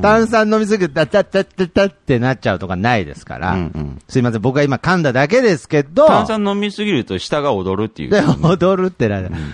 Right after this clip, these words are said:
Speaker 1: パチパチしてね。
Speaker 2: うん。
Speaker 1: いや、そんな効果ないですけど、
Speaker 2: うん。
Speaker 1: もうこの話に関してはもう炭酸云々じゃなくて、
Speaker 2: うん。
Speaker 1: もう結局あの、ハンバーガー、モスバーガーしか食べたことないとかと一緒ですから、成分。
Speaker 2: はいはいはいはい。
Speaker 1: 病原菌としてはね。
Speaker 2: うんうんうん。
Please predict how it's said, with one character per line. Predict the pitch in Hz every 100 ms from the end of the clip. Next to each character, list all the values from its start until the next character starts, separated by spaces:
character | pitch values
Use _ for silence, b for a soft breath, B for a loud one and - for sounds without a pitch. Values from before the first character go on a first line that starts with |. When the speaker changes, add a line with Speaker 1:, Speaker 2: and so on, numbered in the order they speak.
| B -
Speaker 1:
パ | 151
チ | -
パ | 120
チ | 104 80
し | -
て | 107
ね。 | 143 233
Speaker 2:
う |
ん。 | 85 73
Speaker 1:
い | 117
や、 |
そ | 117 214
ん |
な | 233
効 | 240 240
果 | 202
な | 170 262 269
い |
で | 185 139
す | 98
け | 110 113
ど、 | 120 254 170 95
Speaker 2:
う |
ん。 | 90 78 71 - -
Speaker 1:
も | 170
う | -
こ | 202 254
の | 349 392 381 339
話 | 339 370 359
に | 202
関 | 175 175
し |
て | 156
は |
も | 143
う |
炭 | 180 226 262
酸 | 262 262 247
云 | 208 226 247 269
々 | 277 185
じ | 123
ゃ | 117
な | 165
く | - 120
て、 | 92 107 113 92
Speaker 2:
う | 110
ん。 | 95 76
Speaker 1:
も | 113
う | 170
結 | 208 220
局 | 285 269 277
あ | 240
の、 | 247 240 B B B
ハ | - 214
ン |
バ | 226 226
ー |
ガ | 170
ー、 |
モ | 147 139
ス | 160
バ | 185 175
ー |
ガ | 131
ー |
し | 107
か | 117
食 | 131 127
べ |
た | 110
こ | 95
と | 87
な | 92 107
い | 101
と | 78
か | 69 69
と |
一 | 85 139
緒 | - 311
で | 320 415
す | -
か | 104
ら、 | 82
成 | 117
分。 | 110
Speaker 2:
は | 101
い |
は | 85
い |
は | 87
い |
は | 82
い。 |
Speaker 1:
病 | 165 165
原 | 156 156 156
菌 | 156 160 147
と | 151
し | 139
て | - 156
は | 82
ね。 | - 107
Speaker 2:
う |
ん |
う |
ん | 107 87 82 71 -
う |
ん。 | 71